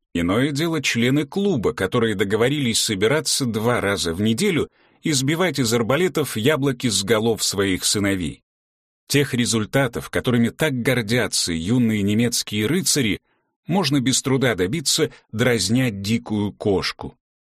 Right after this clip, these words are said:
Вступить в корпорацию исключительно для того, чтобы тебя изрубили на мелкие кусочки, значит низвести себя до интеллектуального уровня пляшущего дервиша.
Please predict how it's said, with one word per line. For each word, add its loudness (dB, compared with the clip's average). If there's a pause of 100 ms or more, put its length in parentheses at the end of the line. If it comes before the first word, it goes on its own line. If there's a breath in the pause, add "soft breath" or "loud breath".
(320)
Вступить -2
в -8
корпорацию -2
исключительно 0
для 0
того, 2
чтобы -2
тебя 2
изрубили 0
на 2
мелкие 0
кусочки, -2 (420 soft breath)
значит 0
низвести 0
себя -2 (100)
до 0
интеллектуального 0
уровня 0
пляшущего 0
дервиша. -2